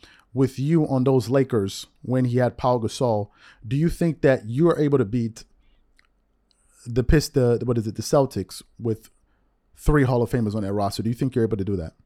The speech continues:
Do you think you're able to go to the finals three straight years if they replace Kobe with you? Let's stop with the Kobe disrespect, please. Like, let's stop. Gilbert Arenas was a hell of a player. Kobe Bryant is a top five player of all time. Let's stop.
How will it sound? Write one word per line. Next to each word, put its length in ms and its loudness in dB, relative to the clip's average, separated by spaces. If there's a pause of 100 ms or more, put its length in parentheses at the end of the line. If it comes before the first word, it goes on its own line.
(960)
Do 80 -4
you 60 2
think 180 0
you're 80 6
able 80 6
to 80 4
go 80 6
to 80 6
the 120 2
finals 360 0
three 160 -2
straight 300 -2
years 400 0
if 80 -4
they 80 0
replace 380 0 (280)
Kobe 240 0
with 220 -4
you? 160 -8 (1500)
Let's 160 2
stop 300 0
with 100 -4
the 60 -8
Kobe 280 -4
disrespect, 540 -8
please. 360 -8 (1040)
Like, 240 -2
let's 160 0
stop. 360 -8 (300)
Gilbert 260 6
Arenas 360 2
was 100 -2
a 60 -2
hell 180 -4
of 80 -6
a 60 -8
player. 280 -8
Kobe 220 0
Bryant 260 -2
is 60 -6
a 60 -10
top 240 -8
five 240 -12
player 180 -8
of 100 -10
all 80 -12
time. 220 -12
Let's 140 -10
stop. 320 -14